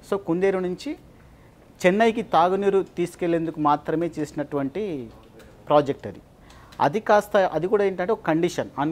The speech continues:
కండిషన్ ఏంటంటే శ్రీశైలం జలాశయము ఎనిమిది వందల ఎనభై ఈ అడుగులకు పైగా ఉన్నప్పుడు మాత్రమే, అంటే వరద నీరు వచ్చేటప్పుడు మాత్రమే దాన్ని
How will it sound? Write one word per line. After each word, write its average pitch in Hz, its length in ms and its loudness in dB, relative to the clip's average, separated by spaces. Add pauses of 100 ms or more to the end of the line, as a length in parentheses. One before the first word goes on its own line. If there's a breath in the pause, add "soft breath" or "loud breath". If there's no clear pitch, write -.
కండిషన్ 175 360 -4
ఏంటంటే 165 460 -4 (400 loud breath)
శ్రీశైలం 226 440 2
జలాశయము 175 600 0
ఎనిమిది 175 360 -2
వందల 175 500 0 (640 loud breath)
ఎనభై 180 540 0 (160)
ఈ 160 240 -4
అడుగులకు 156 440 0
పైగా 165 340 0
ఉన్నప్పుడు 165 400 -2
మాత్రమే, 156 380 0
అంటే 156 140 -4
వరద 147 300 0
నీరు 190 220 0
వచ్చేటప్పుడు 165 540 -2
మాత్రమే 151 420 -4
దాన్ని 165 320 -2